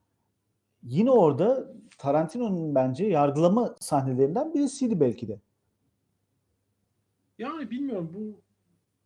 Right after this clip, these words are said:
Speaker 2: ya filmde her şey puzzle gibi o kadar iyi oturuyor ki
Speaker 1: Hı hı.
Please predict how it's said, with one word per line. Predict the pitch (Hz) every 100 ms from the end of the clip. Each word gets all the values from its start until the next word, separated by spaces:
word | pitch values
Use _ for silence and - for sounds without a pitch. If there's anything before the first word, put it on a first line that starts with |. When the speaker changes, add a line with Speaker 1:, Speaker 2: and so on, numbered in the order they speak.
| -
Speaker 2:
ya | 180 - _
filmde | - 180 202 233
her | 226 240 254
şey | - 247 233 - _ _
puzzle | 185 190 220
gibi | 208 196
o | 202
kadar | 202 208 214
iyi | 208
oturuyor | 208 202 220 262 254 -
ki | 175 254 _ _ _ _
Speaker 1:
Hı | 147
hı. | 127 160